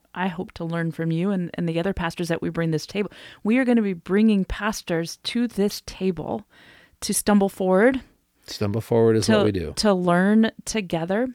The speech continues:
Speaker 1: um, as, as pastors who are concerned about the integrity and the witness of the church, because we, we believe in that vision and the witness that Jesus calls us to.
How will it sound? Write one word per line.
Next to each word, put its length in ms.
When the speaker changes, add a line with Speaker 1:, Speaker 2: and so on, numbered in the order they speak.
Speaker 1:
um, 500
as, 340
as 220
pastors 480
who 100
are 80
concerned 440
about 180
the 100
integrity 520
and 140
the 60
witness 300
of 80
the 60
church, 480
because 280
we, 600
we 100
believe 800
in 120
that 260
vision 420
and 100
the 80
witness 380
that 140
Jesus 340
calls 320
us 160
to. 260